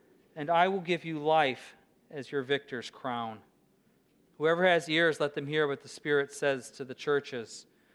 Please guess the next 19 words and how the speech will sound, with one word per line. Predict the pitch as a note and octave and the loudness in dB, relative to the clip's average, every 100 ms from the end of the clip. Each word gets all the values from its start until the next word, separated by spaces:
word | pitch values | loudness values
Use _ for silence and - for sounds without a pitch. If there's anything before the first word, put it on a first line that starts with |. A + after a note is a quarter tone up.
| _ _ _ _ | _ _ _ _
The | C3 | -4
one | C#3 E3 F3 | 2 2 2
who | E3+ | 0
is | D3+ C3+ | 0 0
victorious | C#3+ - E3 D3+ B2+ A#2+ - - - | -4 -2 0 2 2 -2 -6 -14 -10
will | |
not | B2+ C3+ D3+ | -4 -4 -4
be | C#3+ | -10
hurt | A#2+ D#3+ D3 | -6 0 0
at | C#3+ | 2
all | C3 A#2 G#2 - _ _ _ | 2 2 -2 -8 _ _ _
by | B2 | -12
the | A#2 | -12
second | - - D3+ - A2 - _ _ | -10 -4 -4 -4 -14 -16 _ _
death.'" | A2+ G2+ F#2+ _ _ _ _ _ _ _ _ _ _ _ _ _ _ _ - | -16 -16 -18 _ _ _ _ _ _ _ _ _ _ _ _ _ _ _ 2
Ah, | D#3+ C3 A2 | 4 4 2
tough | F3+ E3+ | 0 4
letter, | F#3+ A3+ D3+ G2+ - | 6 8 6 0 -2
yeah? | D3 E3+ A3+ | 2 4 4